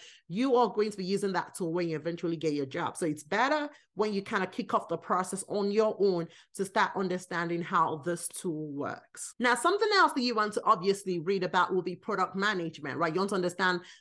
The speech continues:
you know, how the product backlog works. What is a user story? How do you estimate a user story? How do you facilitate a backlog refinement session?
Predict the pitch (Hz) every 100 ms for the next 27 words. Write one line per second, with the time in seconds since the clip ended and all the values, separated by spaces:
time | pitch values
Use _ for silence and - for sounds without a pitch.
0 | - 190 185 196 190 190 214 - - 196
1 | 202 170 151 175 156 - - 185 190 180
2 | 175 165 196 165 175 - 185 175 156 180
3 | 185 185 190 185 - 180 180 170 160 185
4 | 175 - - 175 170 147 131 - - -
5 | 208 180 - 202 185 196 - 170 170 175
6 | 196 170 165 185 185 165 175 208 175 170
7 | 170 - 175 - 151